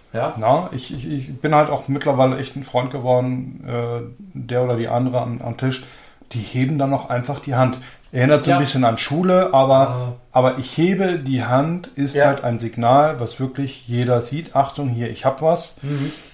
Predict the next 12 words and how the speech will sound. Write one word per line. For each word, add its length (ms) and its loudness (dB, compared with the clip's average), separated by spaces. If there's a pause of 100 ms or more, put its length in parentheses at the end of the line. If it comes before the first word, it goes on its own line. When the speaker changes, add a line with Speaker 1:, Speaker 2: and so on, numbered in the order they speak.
(220)
Speaker 2:
Ähm, 380 4
und 80 0
dann 100 2
kann 140 2
man 80 4
auch 160 0
kurz 240 -6
ins 100 -10
Off 180 0
gehen 160 -2
und 140 0
sagen, 240 0